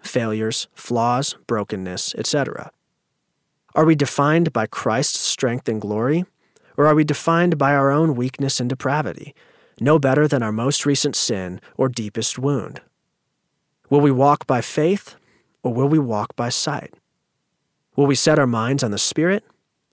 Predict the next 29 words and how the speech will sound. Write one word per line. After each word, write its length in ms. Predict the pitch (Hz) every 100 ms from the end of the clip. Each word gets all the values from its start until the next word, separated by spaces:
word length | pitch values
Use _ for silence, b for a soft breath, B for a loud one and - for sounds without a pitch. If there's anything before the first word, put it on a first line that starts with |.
| _
or 100 | 123
set 200 | - 131
our 80 | 135
minds 340 | 117 90 92
on 100 | 101
the 40 | 101
flesh? 520 | - 107 - - - _ _ _ _ _ _ _ _ _ _ _ _ _ _
It 100 | -
takes 260 | 135 156 -
no 200 | 156 202
faith 280 | - 185 -
whatsoever 720 | 143 - 117 107 104 - - _ _
to 100 | -
say 160 | 123 143
that 120 | 123
we 100 | 113
are 60 | 104
still 400 | - - 127 131
in 120 | 143
the 80 | 131
body 320 | 113 98 98
of 80 | 104
flesh. 560 | - 117 - - - _ _ _ _ _ _ _ _ _ -
It 120 | 147
is 100 | 143
a 40 |
nearly 420 | 135 151 175 175 147
incontestable 720 | 147 139 123 147 - 147 139
truth 420 | - 165 92 -